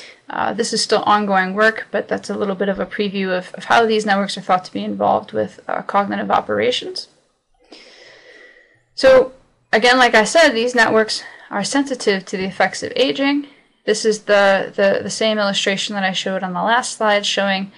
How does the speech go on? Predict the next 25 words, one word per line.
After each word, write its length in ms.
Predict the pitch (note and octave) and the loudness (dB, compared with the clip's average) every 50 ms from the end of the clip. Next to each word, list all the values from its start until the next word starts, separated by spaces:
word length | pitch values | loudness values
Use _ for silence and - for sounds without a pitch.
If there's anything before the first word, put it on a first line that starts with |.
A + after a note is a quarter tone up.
| - - - _ - | -20 -20 -20 _ -10
the 60 | G#3 | -6
regions 320 | - G3 G3 - G3+ G3 | -6 -6 -6 -6 -6 -2
that 100 | - G3+ | 0 0
are 80 | F#3 F3+ | 0 0
involved 400 | F#3 F3+ G#3 G#3+ A#3 A#3+ A3 G#3+ | 0 0 2 2 2 0 0 -4
in 80 | G#3 | -6
these 200 | G3+ G3+ G3+ F#3+ | -4 -4 -4 -2
networks. 520 | G3+ G3 F#3+ - F#3 F#3 F3+ F3+ - - - _ _ _ - - - - - - - - _ - | -2 0 0 0 0 0 -2 -2 -4 -8 -14 _ _ _ -20 -20 -20 -18 -16 -16 -16 -16 _ -4
And 100 | G3+ G3+ | 0 0
then 180 | G#3 G#3+ G#3+ | 0 2 2
this 180 | A3 A#3+ A#3 - | 0 0 0 -2
is 100 | A#3+ A3 | -2 -2
a 60 | A3+ | -2
comparison 720 | A3 G#3+ G3 G3 G#3+ G#3 G3+ G3+ G3+ - - G#3 G3+ F#3+ | -4 -4 -4 0 4 4 4 4 2 0 -2 -2 -2 -2
of 140 | F3+ F3+ F3+ | -2 -2 -4
young 240 | F#3+ G3 F#3+ F#3+ F#3+ | -6 -6 -4 -4 -4
and 100 | F#3 - | -4 -4
older 280 | F#3 F#3 F3+ F3+ F3 | -4 -4 -2 -2 -4
adults. 500 | F3 F3 F#3+ G#3+ C4 D4+ - - - - - _ - | -2 0 0 0 0 0 -2 -6 -12 -12 -14 _ -10
This 180 | G#3 F#3 - | -10 -8 -8
is 100 | G3+ F#3+ | -6 -2
all 160 | F#3+ F#3 G#3 | 0 0 0
healthy 380 | F3+ - - A3+ A3 - A3 - | 0 0 -2 -4 -2 -4 -4 -4
older 240 | - A3 G#3+ G#3+ G#3+ | -2 0 0 0 0
adults. 480 | G#3+ G#3 G#3 G#3+ B3 - - - - | 0 0 0 0 -2 -4 -8 -12 -12